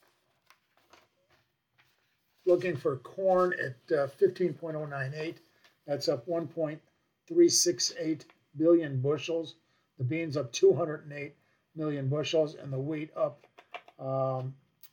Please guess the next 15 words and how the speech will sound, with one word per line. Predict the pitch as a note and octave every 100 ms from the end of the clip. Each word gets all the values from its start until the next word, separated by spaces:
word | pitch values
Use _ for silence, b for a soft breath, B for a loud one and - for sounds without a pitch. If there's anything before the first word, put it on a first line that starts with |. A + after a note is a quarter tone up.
| _ _ _
hundred | - - - C3+
thirty-two | E3+ E3 D#3 - D#3+ D3 - _ _ _ -
million | D#3+ C#3+
bushels | C3+ D3 C3 C#3+
at | B2
one | E3+ D#3
point | C#3 D#3 C3+
seven | C3 - C3+ C3+
eight | A#2 C3
two | - D#3 D3 - _ _ _
billion | C3+ D3+ D3 B2+
bushels | B2 C3+ - - -
out | B2+ -
here. | B2+ B2+ - _ b b b b
So | - E3 D3+ D3+ D3+